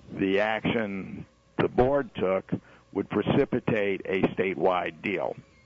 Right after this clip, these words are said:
And I really believe if, if Jindal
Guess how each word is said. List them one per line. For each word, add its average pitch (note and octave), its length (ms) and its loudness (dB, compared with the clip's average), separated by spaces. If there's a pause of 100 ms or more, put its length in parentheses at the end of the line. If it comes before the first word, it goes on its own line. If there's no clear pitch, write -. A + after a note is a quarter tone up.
And G2 140 -2
I F#2+ 220 0 (500)
really B2+ 320 4
believe G2+ 540 2
if, F#2+ 180 0 (280)
if E2+ 180 -4 (120)
Jindal G#2+ 460 2